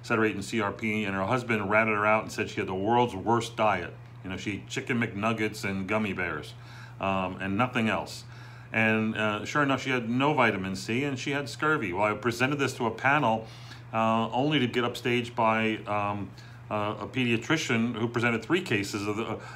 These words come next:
of scurvy to the panel as well. And yet, even though they had been primed and educated on scurvy, and then when I presented my case of scurvy, nobody got it, suggesting that it's hard, uh, uh, to identify these people, but you have to think about it.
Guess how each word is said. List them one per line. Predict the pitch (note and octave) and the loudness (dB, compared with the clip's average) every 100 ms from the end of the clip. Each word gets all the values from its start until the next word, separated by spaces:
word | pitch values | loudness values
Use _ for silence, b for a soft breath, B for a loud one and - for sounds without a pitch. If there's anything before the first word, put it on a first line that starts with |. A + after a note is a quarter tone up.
| B | B
of | - G#2+ | 2 2
scurvy | - A#2 A2+ A2+ A2 | 2 4 4 4 0
to | - | 0
the | G#2+ | 0
panel | G#2+ A2 A2 G2+ | 2 2 2 0
as | F#2+ | -2
well. | B2 C3+ A2 G#2 B B B - | 4 6 6 4 B B B -2
And | B2+ | 2
yet, | D3+ E3 | 4 2
even | - E3 D#3+ | 2 0 2
though | D3+ D3 | 2 4
they | C#3+ | 4
had | C#3 C3 | 2 0
been | B2+ | -2
primed | B2 - D3 D#3+ E3 B2+ | -2 4 4 4 2 0
and | B2 | 0
educated | B2+ E3+ D#3+ D3+ C#3+ | 0 0 0 0 0
on | C3+ C3 | 0 0
scurvy, | B2 - C#3 C3+ D3 | -2 0 0 2 0
and | B2 A#2 | 0 0
then | B2 | 2
when | B2+ | 0
I | |
presented | C3+ - B2 | -2 0 0
my | G#2+ A#2 | 2 0
case | C3+ D#3+ C3 | 0 -2 -4
of | |
scurvy, | - D#3 D3+ | -2 2 2
nobody | A#2 A2+ C3+ D3+ | 2 0 2 2
got | D#3 D#3+ - | 4 2 0
it, | - - - B B B B | -8 -18 -18 B B B B
suggesting | - G#2 C3+ C3 - B2 | -8 -2 0 0 0 0
that | A#2+ A#2 A2 | 2 0 -2
it's | A2 A#2+ A#2 | -6 -6 -4
hard, | - D3+ E3+ - | 4 4 4 0
uh, | |
uh, | C3 B2+ A#2+ A2+ B B - | 0 0 0 -4 B B -4
to | A#2+ | 0
identify | A#2 A#2 B2+ D3+ D#3+ D3+ | 2 4 2 2 2 2
these | D3 | 0
people, | - D3+ D3+ | -2 -4 -2
but | D3 | 0
you | |
have | D3 | 0
to | D3 | -2
think | - F3+ | -2 -2
about | - A2 F2+ | 0 0 0
it. | D2+ | -2